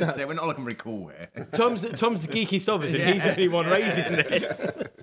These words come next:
Speaker 2: Right, our kind of main group discussion we kind of prepped for, for today's show then was having a look at some trades, waiver pickups,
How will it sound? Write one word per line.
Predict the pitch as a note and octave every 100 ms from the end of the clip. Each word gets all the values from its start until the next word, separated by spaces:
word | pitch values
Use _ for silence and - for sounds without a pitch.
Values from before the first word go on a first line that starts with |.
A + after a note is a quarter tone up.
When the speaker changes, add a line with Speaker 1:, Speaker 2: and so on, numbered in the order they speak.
| _ - - - - - _ _ _ -
Speaker 2:
Right, | A3+ B3
our | B3 B3+ B3+ B3+ C4 -
kind | C#4
of | B3+
main | G#3 A3 C4 C4+ A#3+
group | E3 F3 A#3
discussion | E3+ - F3 - D#3
we | D3
kind | D#3+
of | C#3
prepped | - C#3
for, | - B2 A#2
for | - C3 B2 B2 A#2
today's | G#2 B2+ A#2+ A#2
show | - A#2
then | A2+ B2
was | C#3 C#3
having | F3 E3
a | E3+
look | E3
at | F#3
some | - C#3+
trades, | C#3 - - F3 F3+ F3+ E3+ - - - _ _
waiver | D3 E3+ D3+
pickups, | D3 D#3 - D#3 - -